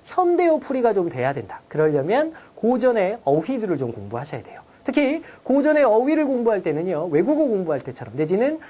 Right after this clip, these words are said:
암기 과목의 밑바탕이 되는 개념 공부할 때처럼 조금은 외우셔야 됩니다. 요것은 꼭 필요한 부분이에요.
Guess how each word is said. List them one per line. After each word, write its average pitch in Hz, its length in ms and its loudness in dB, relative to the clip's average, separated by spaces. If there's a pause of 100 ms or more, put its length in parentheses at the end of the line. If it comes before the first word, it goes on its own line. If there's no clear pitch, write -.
(160)
암기 254 500 -2
과목의 190 540 0
밑바탕이 233 640 -2
되는 190 260 0
개념 220 340 -2
공부할 151 360 -4
때처럼 147 500 -4
조금은 214 420 -4 (220)
외우셔야 160 500 0
됩니다. - 340 -18 (100)
요것은 202 420 0 (180)
꼭 254 220 -4
필요한 202 500 -2
부분이에요. 123 680 -6